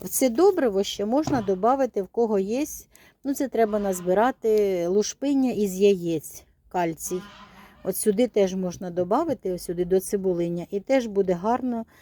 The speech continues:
гарне добриво для підживлення ваших рослин. Так що, будь ласка, поділилася з вами своїми добривами органічними, які я готую сама. От, так що використовуйте, і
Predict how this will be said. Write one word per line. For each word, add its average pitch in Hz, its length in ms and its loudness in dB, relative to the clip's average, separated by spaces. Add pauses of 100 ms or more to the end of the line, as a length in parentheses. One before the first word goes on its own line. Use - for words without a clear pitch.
(320)
гарне 190 420 0
добриво 240 460 2
для 165 180 -2
підживлення 196 760 -2
ваших 196 460 -4
рослин. 156 540 -10 (1000)
Так 185 160 -6
що, - 140 -6
будь 185 200 0
ласка, 269 380 0
поділилася 196 760 0
з 170 100 -10
вами 175 360 -6
своїми 170 720 -6
добривами 240 640 2
органічними, 294 800 2
які 247 320 -2
я 208 120 4
готую 185 480 -4
сама. 185 400 -6 (720)
От, 262 340 0
так 190 100 0
що - 280 -2 (420)
використовуйте, 262 1120 0 (120)
і 285 200 -4